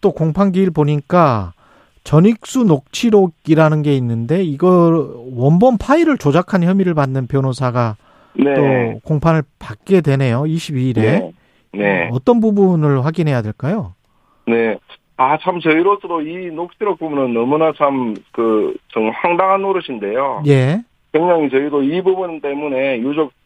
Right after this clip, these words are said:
Speaker 2: 입장에서도 참 그 진상규명에 굉-, 굉장히 좀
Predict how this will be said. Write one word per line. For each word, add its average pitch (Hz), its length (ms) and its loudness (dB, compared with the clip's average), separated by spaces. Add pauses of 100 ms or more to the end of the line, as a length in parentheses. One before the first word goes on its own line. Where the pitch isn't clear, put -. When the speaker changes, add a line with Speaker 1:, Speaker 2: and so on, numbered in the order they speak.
(180)
Speaker 2:
입장에서도 113 760 0
참 107 300 -4
그 101 160 -4
진상규명에 127 800 0 (120)
굉-, 151 160 0
굉장히 156 420 -2
좀 101 300 -4